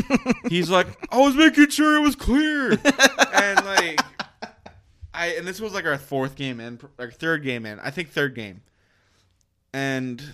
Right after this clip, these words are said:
Speaker 2: the guy came and thirsted me from, like, a foot away while D was still hiding and started fucking moving towards me from, like, a long ass ways away. I was like, like, "D, what the, what the fuck?" Like, like, this, I was just so pissed.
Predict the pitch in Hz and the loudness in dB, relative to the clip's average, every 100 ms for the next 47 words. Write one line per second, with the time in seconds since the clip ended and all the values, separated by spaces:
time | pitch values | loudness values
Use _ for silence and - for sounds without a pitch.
0 | - - - - - - 131 147 143 143 | -20 -20 -20 -20 -16 -10 -4 -4 -2 -4
1 | 127 147 175 - 113 107 113 123 113 98 | -4 -4 -4 -6 -10 -10 -12 -10 -10 -10
2 | - 147 135 139 110 110 120 120 143 143 | -6 -4 -2 -2 -4 -6 -6 -4 -4 -4
3 | 127 117 - 160 151 147 147 139 131 135 | -6 -10 -10 -8 -6 -6 -8 -10 -12 -12
4 | 131 131 135 135 147 151 127 120 101 104 | -12 -12 -12 -10 -10 -12 -14 -16 -18 -18
5 | 92 80 _ _ _ _ _ _ - 135 | -20 -20 _ _ _ _ _ _ -14 -12
6 | 131 120 - - 131 131 139 143 139 135 | -10 -12 -14 -16 -12 -10 -10 -10 -10 -12
7 | 135 139 139 123 127 123 107 123 - _ | -12 -10 -10 -12 -14 -14 -16 -18 -20 _
8 | _ - - 190 147 - 220 226 151 202 | _ -18 -14 -10 -10 -8 -8 -8 -6 -8
9 | - 226 208 _ - - - 208 254 254 | -6 -8 -8 _ -20 -20 -14 -8 -6 -4
10 | 277 294 240 180 156 196 - 233 170 - | 0 0 0 -2 0 -2 -2 -6 -6 -8
11 | 185 175 - _ _ _ _ _ _ - | -10 -12 -14 _ _ _ _ _ _ -8
12 | 165 170 175 - 196 214 - 214 175 120 | -6 -4 -6 -4 -2 4 4 4 -4 -6
13 | - | -14